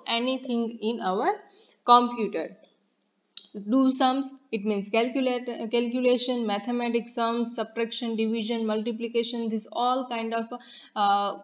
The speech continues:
math, mathematic calculation we can do in our computer also.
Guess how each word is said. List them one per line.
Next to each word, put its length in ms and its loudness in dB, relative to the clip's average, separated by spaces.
math, 300 -2
mathematic 600 -2
calculation 640 0
we 100 -2
can 280 -2
do 100 0
in 180 2
our 240 -2
computer 580 0
also. 520 -4